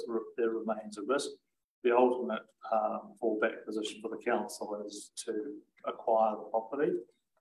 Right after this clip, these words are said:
um, back because we have an obligation back to the Crown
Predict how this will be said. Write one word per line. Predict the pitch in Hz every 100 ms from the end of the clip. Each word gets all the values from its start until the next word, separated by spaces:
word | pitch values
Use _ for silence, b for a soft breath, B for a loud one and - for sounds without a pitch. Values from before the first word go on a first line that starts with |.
| -
um, | 113 113 110 -
back | 113 - - -
because | - -
we | 107
have | 107
an | 107
obligation | 104 107 110 107 107 113 104
back | 110 107 -
to | -
the | 107
Crown | - 117 107 98